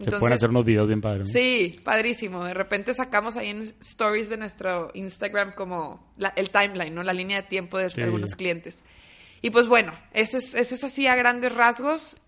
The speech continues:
Speaker 2: eh, desde la historia hace cuatro años.
Speaker 1: Pero, y ahorita es cien por ciento, entre comillas, si yo contrato Memory, es contratar un fotógrafo porque tome fotos en lugares.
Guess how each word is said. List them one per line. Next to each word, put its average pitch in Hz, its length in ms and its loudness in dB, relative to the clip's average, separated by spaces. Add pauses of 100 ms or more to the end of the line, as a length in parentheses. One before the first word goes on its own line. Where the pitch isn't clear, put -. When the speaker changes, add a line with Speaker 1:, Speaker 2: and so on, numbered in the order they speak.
Speaker 2:
eh, 190 500 2
desde 190 560 2
la 185 140 2
historia 208 400 0
hace 240 140 -8
cuatro 214 340 0
años. 226 420 -2
Speaker 1:
Pero, 113 300 4
y 147 100 2
ahorita 113 320 8
es - 300 0 (460)
cien 123 340 6
por 135 200 6
ciento, 127 280 2
entre 113 200 -2
comillas, 113 380 -2 (360)
si - 200 -6
yo 110 180 4
contrato 135 360 0
Memory, 139 400 2
es 98 220 -6 (140)
contratar 113 400 0
un 131 80 0
fotógrafo 127 460 2
porque 107 200 -4
tome 107 220 -4
fotos - 440 -6
en 104 120 -6
lugares. 95 360 -8